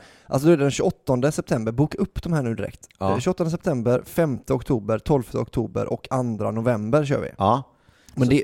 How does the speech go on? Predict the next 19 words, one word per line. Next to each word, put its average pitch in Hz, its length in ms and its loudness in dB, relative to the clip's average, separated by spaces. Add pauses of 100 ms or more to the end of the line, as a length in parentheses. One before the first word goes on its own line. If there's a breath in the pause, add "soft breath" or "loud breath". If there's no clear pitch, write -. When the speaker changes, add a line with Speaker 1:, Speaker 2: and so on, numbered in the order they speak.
Speaker 1:
och 147 220 0
det 143 80 0
är 147 60 4
också - 200 -2
lite 151 260 -2
för 123 100 0
att - 240 -6
de 123 280 2
som 123 180 -4
var 123 120 0
så 120 120 -6
himla 117 220 -2
härliga 110 280 -2
och 104 80 -6
kom 104 320 -6
förra 107 360 -4
och - 140 -10
förrförra 120 280 -2
säsongen, 131 380 -6